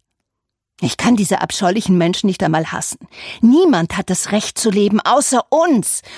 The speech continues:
Und sie verschmutzen unsere Welt, aber ich kann sie nicht hassen, weil ich dich so sehr will. Komm rasch, komm rasch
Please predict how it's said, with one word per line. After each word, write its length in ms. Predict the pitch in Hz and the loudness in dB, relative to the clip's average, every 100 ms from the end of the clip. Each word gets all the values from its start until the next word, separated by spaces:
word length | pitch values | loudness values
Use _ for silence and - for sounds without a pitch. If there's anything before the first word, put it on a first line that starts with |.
| - - | -12 -4
Und 120 | 196 | -2
sie 100 | 226 | -2
verschmutzen 520 | 240 - 262 - 240 | -4 -2 -4 -4 -4
unsere 380 | 202 202 202 185 | -2 -2 -4 -4
Welt, 200 | 262 269 | -4 -4
aber 120 | 220 | -6
ich 160 | - - | -8 -10
kann 180 | - 523 | -10 -4
sie 140 | 214 | 0
nicht 260 | 170 156 - | 0 -2 -6
hassen, 320 | - - 190 | -8 -4 -4
weil 120 | 185 | -4
ich 140 | 202 - | -6 -8
dich 240 | 277 - | -8 -6
so 260 | - 254 277 | -6 -6 -6
sehr 320 | 233 226 214 | -6 -6 -6
will. 280 | 233 156 98 _ _ _ _ _ - | -6 -8 -12 _ _ _ _ _ -12
Komm 180 | - 196 | -6 -6
rasch, 400 | 175 170 - - _ _ - | -6 -12 -14 -14 _ _ -10
komm 480 | - 262 - 262 _ _ _ | -4 -4 -4 -10 _ _ _
rasch 640 | - - 240 214 - - | -16 -8 -8 -8 -10 -12